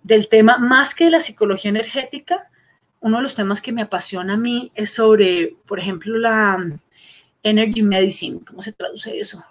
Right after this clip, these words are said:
La medicina de la energía y toda esta relación, que, to-, toda este, esta exploración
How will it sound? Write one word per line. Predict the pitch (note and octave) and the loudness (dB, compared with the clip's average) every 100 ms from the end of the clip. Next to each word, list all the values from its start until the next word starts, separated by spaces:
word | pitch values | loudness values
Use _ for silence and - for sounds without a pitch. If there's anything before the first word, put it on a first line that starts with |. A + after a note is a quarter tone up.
| _ | _
La | G3+ | -4
medicina | G3+ F#3+ F#3 G3+ G3 A3 | -4 -4 -6 -4 -2 0
de | |
la | A#3 | 0
energía | G#3 D#3+ - A#3+ E4+ E4+ | 0 -4 -6 0 0 0
y | G3+ | -8
toda | - F#3 | -2 0
esta | F#3 - | 0 -2
relación, | G#3+ G#3+ F#3 - E3 | -2 -2 -4 -6 -8
que, | E3 G3 - | -6 -6 -6
to-, | - - | -12 -12
toda | - G3 | -10 -8
este, | F#3 - G#3+ - | -2 2 2 2
esta | - | -10
exploración | G3+ - G#3+ F3+ - E3+ F3 | -10 -4 -2 -2 -4 -6 -8